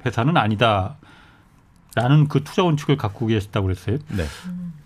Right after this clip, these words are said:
Speaker 1: 좋은 회사 아닌가요? 시장 점유율이 높으면은 그게?
Speaker 2: 그러니까 제가 그랬잖아요. 좋은
Speaker 1: 어.
Speaker 2: 회사랑 좋은 주식이랑 다르다.
Speaker 1: 그런 의미에서?
Speaker 2: 네.
Speaker 1: 음.
Speaker 2: 이 시장 점유율이 높은 회사는 좋은 기업일 가능성이 되게 높아요.
Speaker 1: 예.
Speaker 2: 소비자의 마음을 사로잡고 있는 거죠.
Speaker 1: 예.
Speaker 3: 네.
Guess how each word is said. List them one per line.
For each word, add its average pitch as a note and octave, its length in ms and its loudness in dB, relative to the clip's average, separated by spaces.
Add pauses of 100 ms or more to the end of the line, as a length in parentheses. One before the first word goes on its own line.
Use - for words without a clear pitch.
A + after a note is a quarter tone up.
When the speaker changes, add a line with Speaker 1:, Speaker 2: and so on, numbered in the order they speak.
(280)
Speaker 1:
좋은 D#3 220 4
회사 F3 160 2
아닌가요? G3 240 2
시장 F#3+ 220 -2
점유율이 D3 380 4
높으면은 A#2+ 480 0
그게? B2+ 300 -2 (180)
Speaker 2:
그러니까 D3+ 120 -2
제가 A#2+ 120 0
그랬잖아요. E2+ 400 0
좋은 A#2 320 0
Speaker 1:
어. A2+ 40 0
Speaker 2:
회사랑 C#3 360 -2
좋은 F2+ 240 -4
주식이랑 E2 440 -8
다르다. D2 340 -10
Speaker 1:
그런 C3+ 240 2
의미에서? A#2 540 0
Speaker 2:
네. C#2+ 180 -10 (220)
Speaker 1:
음. E2 220 -6
Speaker 2:
이 D3+ 140 0
시장 A#3+ 320 -2
점유율이 G3 540 2
높은 G#2 360 0
회사는 D3+ 520 2
좋은 E3 340 2
기업일 A#2 420 0
가능성이 G2 560 -2
되게 F#2+ 200 -2
높아요. E2+ 680 -4
Speaker 1:
예. G#2 80 -2
Speaker 2:
소비자의 D3+ 440 0
마음을 E2+ 340 0
사로잡고 D#3+ 360 -2
있는 F#2+ 200 0
거죠. F2+ 300 -6
Speaker 1:
예. A#2 40 -4
Speaker 3:
네. G#2 300 -2